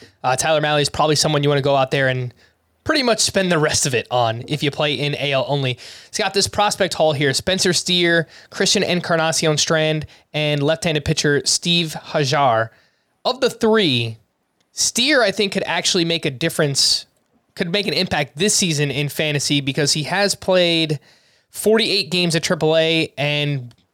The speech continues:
pretty good numbers, two sixty-nine batting average, twenty homers,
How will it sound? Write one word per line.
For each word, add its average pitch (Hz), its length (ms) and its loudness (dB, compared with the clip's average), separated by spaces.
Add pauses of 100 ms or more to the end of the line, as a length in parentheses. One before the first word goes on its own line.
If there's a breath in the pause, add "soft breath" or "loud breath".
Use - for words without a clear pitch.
pretty 233 180 0
good 269 140 0
numbers, 196 320 2
two 214 100 0
sixty-nine 180 480 0
batting 165 300 2
average, 165 320 0
twenty 175 240 0
homers, 160 560 2